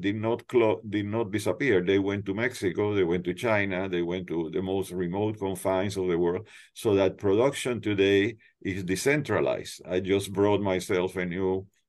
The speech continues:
f-, a intelligent phone produced in Vietnam, uh, all completed there. It's not that the Vietnamese scientists and te-, te-,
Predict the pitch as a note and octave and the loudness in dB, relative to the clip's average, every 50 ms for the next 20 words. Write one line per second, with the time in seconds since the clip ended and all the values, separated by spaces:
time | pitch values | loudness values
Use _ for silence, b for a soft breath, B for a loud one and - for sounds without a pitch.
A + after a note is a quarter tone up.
0 | _ _ - - - - - F#2+ F2+ F2 - G2+ G2 F2+ - C3+ C#3+ D3+ C#3 A2 | _ _ -20 -18 -16 -4 -2 0 0 0 -2 -4 -6 0 2 4 4 4 4 2
1 | - F2+ F2 F2+ - - F#2 E2 E2+ G#2+ A#2+ A2+ - _ _ _ _ _ - D#3 | 2 0 -2 0 -2 0 0 0 0 -2 -6 -10 -14 _ _ _ _ _ 0 2
2 | C3 A#2 G#2 G#2 G2+ G#2 A2 G#2 - - A#2 A2+ A2 A2+ C3 C#3 C#3 D3+ D3 B2+ | 2 2 4 2 2 2 2 -2 -4 -4 -4 -4 0 2 0 2 2 0 0 -2
3 | D#2+ - - - _ _ _ b b b b b _ _ - F2 F2 F2+ E2 D#2+ | -2 -4 -8 -16 _ _ _ b b b b b _ _ -4 -2 -2 -2 -2 -2
4 | E2+ D2+ C2 A2 G2+ F2 - - - G#2+ G#2+ A2+ G#2 A2 - G#2+ G#2 F#2+ - A2 | -4 -6 -8 -8 -8 -10 -4 0 2 4 4 2 2 0 -2 -4 -4 -2 2 2
5 | A2+ A2+ A2 G2+ F#2+ A#2+ C3 G2+ D#2+ - - b b b b _ - B2 C3 B2 | 4 4 4 2 4 4 4 4 2 0 -4 b b b b _ -2 -2 -2 0
6 | C3 D3 D3 C#3 B2+ A#2 A2 G2+ G2 F#2+ A2 A2+ A#2 A#2+ A2+ A2 A2+ A#2+ A2+ G#2 | 0 0 2 2 2 4 4 4 4 4 4 2 2 0 -2 -2 -2 -2 -4 -4
7 | - - B2+ A#2+ B2+ C3 C3+ A#2 - G2+ F2+ G2+ F#2 F#2 F2 - G2 F2+ D#2 D2+ | -2 0 2 2 2 2 0 -2 -4 -4 -2 -2 -4 -4 -2 0 0 0 0 -2
8 | - - F#2+ F2 D2+ | -4 -2 -2 -2 -2